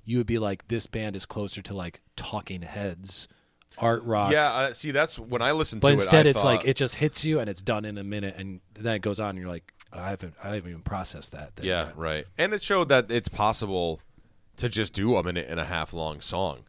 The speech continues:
Speaker 2: You know what I mean? You kind of saw a
Speaker 1: Yeah.
Speaker 2: resurgence of that. It's completely different music, right? But, like, w-, uh, like, in the early, like, or so, I'm sorry, like, the mid to late two thousands,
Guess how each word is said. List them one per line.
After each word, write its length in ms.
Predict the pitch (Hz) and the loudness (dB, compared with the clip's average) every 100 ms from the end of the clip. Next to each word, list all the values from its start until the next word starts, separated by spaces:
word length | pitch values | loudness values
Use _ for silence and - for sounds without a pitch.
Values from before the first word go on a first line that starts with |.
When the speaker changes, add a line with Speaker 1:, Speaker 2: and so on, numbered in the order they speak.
| _ _ _ - - _ | _ _ _ -20 -20 _
Speaker 2:
You 100 | 90 | -6
know 100 | 90 | -2
what 100 | 85 | 0
I 60 | 82 | -2
mean? 320 | 82 87 95 | -4 -6 -4
You 120 | 147 | -2
kind 160 | 156 208 | 2 4
of 80 | 156 | 4
saw 180 | 185 160 | 6 6
a 40 | |
Speaker 1:
Yeah. 60 | 131 | 6
Speaker 2:
resurgence 560 | 135 143 156 127 120 | 2 2 2 0 -6
of 320 | - 120 98 90 | -2 -2 0 0
that. 360 | 110 113 - - - - - - - | 2 2 0 -14 -20 -20 -20 -18 -8
It's 200 | 156 139 | -6 -6
completely 500 | - 143 143 170 135 | -6 -4 -2 -2 -4
different 440 | 107 120 - 101 82 | -4 -4 -2 -4 -6
music, 360 | 98 78 78 | -6 -8 -6
right? 260 | 85 87 - - _ | -2 -2 -4 -12 _
But, 240 | - 113 98 | 0 2 2
like, 300 | 110 101 - - | 0 0 -4 -12
w-, 180 | 95 - | -12 -8
uh, 160 | 107 98 | -4 -2
like, 300 | 95 95 - | 0 -2 -2
in 160 | 95 95 | -8 -8
the 160 | 98 | -8
early, 400 | 85 117 110 107 - | -2 -2 0 -4 -2
like, 200 | 107 98 | -2 0
or 100 | 107 | -2
so, 140 | 113 | -4
I'm 80 | 95 | -6
sorry, 220 | 95 85 | -4 -4
like, 140 | 87 90 | -4 -6
the 100 | 104 | -4
mid 260 | 117 123 | -2 -2
to 100 | - | -2
late 200 | 110 110 | -4 -4
two 200 | - 135 | -6 -6
thousands, 720 | 113 104 101 90 92 87 - | -2 0 0 -2 -8 -8 -10